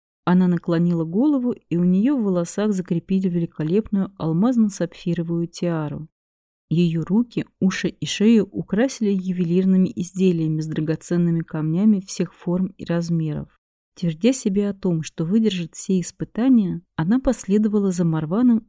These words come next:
и шестью церемониально одетыми охранниками, которые провели её по широкой лестнице к лимузину во дворе со стороны северного крыла дворца. Ей помогли сесть в машину.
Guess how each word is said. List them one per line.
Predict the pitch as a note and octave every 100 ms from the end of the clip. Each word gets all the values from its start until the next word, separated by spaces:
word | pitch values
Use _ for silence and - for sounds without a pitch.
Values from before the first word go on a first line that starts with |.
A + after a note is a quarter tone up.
| -
и |
шестью | - F3+ - - C#4 C4
церемониально | - G3 F3+ F3 E3+ G3 B3+ A3+ F#3
одетыми | E3+ G3+ G#3 G3+ G3
охранниками, | G3 - F#3+ E3+ D3+ D3+ D3+ D3 D3+ D#3+ _
которые | - E3+ E3+ E3
провели | D#3 E3+ E3 E3+ G#3+ C4 G3+
её | F3 G#3+
по | G#3+
широкой | F#3 - E3 F#3+ F#3+
лестнице | E3+ F#3+ - F#3 -
к | -
лимузину | F#3 G3 G3+ F#3 E3 D#3 D3+
во | D#3+
дворе | D#3+ D#3 F#3+ B3
со | -
стороны | - D#3+ D#3+ D#3+
северного | D#3 F#3+ G#3 G3+ G3+ G3
крыла | G3 - E3 D#3+
дворца. | D#3+ E3 F3+ - E3 D3 D3 _ _ _ _ _ _ _ -
Ей | D#3 F#3
помогли | B3 B3+ G#3 E3+ F3
сесть | F#3+ E3+ F3 -
в |
машину. | F3 F3 - D#3 C#3+ D3